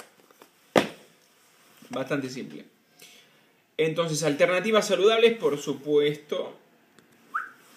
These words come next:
Eh, por todo lo anterior, se puede decir que la margarina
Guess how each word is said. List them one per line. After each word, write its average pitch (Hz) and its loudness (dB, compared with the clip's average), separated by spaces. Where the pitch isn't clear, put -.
Eh, 160 10
por 165 4
todo 240 12
lo 208 6
anterior, 180 6
se 202 -2
puede 165 0
decir 180 -4
que - -4
la 147 2
margarina 143 2